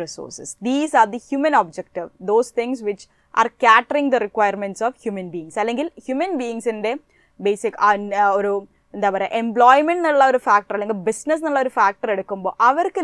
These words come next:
ലഭിക്കേണ്ട കുറച്ച് കാര്യങ്ങൾ അല്ലെങ്കിൽ അവരോടുള്ള കുറച്ച് ഒബ്ജക്റ്റീവ്സ്. So throughout this session,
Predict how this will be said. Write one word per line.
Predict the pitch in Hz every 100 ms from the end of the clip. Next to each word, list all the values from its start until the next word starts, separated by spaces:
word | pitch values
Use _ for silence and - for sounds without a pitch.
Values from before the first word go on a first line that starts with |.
| 247
ലഭിക്കേണ്ട | 190 208 226 202 190
കുറച്ച് | 175 - 175
കാര്യങ്ങൾ | 165 165 190
അല്ലെങ്കിൽ | 214 208
അവരോടുള്ള | 208 285 330 320 247 247
കുറച്ച് | 208 196 - - - - 180
ഒബ്ജക്റ്റീവ്സ്. | 156 - - - - - - _ _ _ _ _ - _ _ _ _ _ _ _ -
So | 339
throughout | - 320 311 339 302
this | 330
session, | 311 285 302